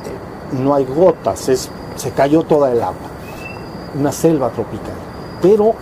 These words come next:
igual que llega, parece que se va. Es decir, de repente, en un instante, puede, pf, parar. Bueno, digamos un minuto, par de minutos. ¿Ya vieron?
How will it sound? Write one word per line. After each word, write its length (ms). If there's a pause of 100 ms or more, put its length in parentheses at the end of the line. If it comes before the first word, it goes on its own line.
igual 520
que 180
llega, 640 (440)
parece 400
que 120
se 160
va. 160 (500)
Es 80
decir, 340 (500)
de 100
repente, 560
en 80
un 140
instante, 680 (220)
puede, 220
pf, 260 (380)
parar. 260 (180)
Bueno, 220 (420)
digamos 340
un 100
minuto, 320
par 200
de 80
minutos. 460 (720)
¿Ya 80
vieron? 280